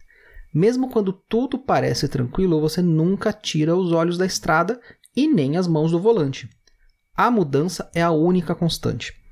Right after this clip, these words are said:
Este também é o paradigma com o X P. Você sempre está preparado para se movimentar um pouco pra lá, um pouco pra cá. Os requisitos mudam,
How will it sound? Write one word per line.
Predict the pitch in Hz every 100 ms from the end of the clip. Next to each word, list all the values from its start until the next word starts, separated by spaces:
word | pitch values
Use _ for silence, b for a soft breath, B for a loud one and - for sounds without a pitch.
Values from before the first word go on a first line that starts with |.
| B B B B -
Este | 160 160 180
também | - 214 226 247 156 151 180 -
é | 175
o |
paradigma | 170 170 165 139 151 160 160
com | - 165 160
o |
X | 165 180 -
P. | - 120 _ - - - _
Você | 151 156
sempre | 165 - 196 208 233 285
está | - 185
preparado | 180 180 - 175 123 123 143 - B
para | - 143
se | - 190
movimentar | 202 185 170 147 131 127 - B B
um | - 320
pouco | 220 196
pra | - 254
lá, | 170 185 _ _ _
um | 262
pouco | 226 185
pra | - 240
cá. | - 113 - _ _ _ _ _ - - -
Os | - 135
requisitos | 147 151 139 131 214 - 247
mudam, | 160 151 185 226 254